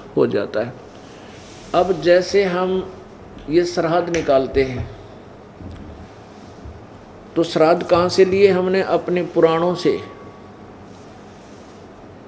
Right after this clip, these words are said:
पुराणों से हमने श्राद्ध निकालने का जो है,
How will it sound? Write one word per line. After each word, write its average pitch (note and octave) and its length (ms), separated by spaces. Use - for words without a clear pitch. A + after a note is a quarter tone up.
पुराणों D#3+ 400
से F#3 220
हमने D#3 400
श्राद्ध C#3+ 480
निकालने C3+ 720
का A#2 480
जो D3 180
है, C#3+ 360